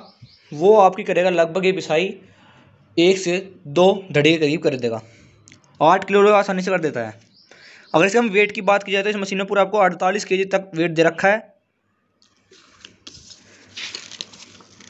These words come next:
ये देख सकते हो आप, गेहूं का आटा पाँच से दस किलो पीस सकता है एक घंटे में पिसाई, एक घंटे में पिसाई की क्षमता।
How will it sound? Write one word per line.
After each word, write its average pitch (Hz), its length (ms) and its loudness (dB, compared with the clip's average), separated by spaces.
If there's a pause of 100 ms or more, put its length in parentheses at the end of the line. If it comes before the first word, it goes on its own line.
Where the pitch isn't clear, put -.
(560)
ये 156 120 2
देख 156 180 4
सकते 160 220 -4
हो 156 60 4
आप, 170 220 -2 (1500)
गेहूं 165 280 2
का 185 120 4
आटा 180 260 2 (240)
पाँच 156 180 -2
से 160 60 -12
दस 170 140 -4
किलो 190 220 -4
पीस 165 220 -8
सकता 165 200 0
है 185 60 4
एक 175 80 -2
घंटे 170 200 -2
में 175 120 -4
पिसाई, 131 300 -6 (800)
एक 160 160 2
घंटे 156 220 0
में 185 100 -4
पिसाई 165 320 -2
की 170 120 -12
क्षमता। 143 320 -8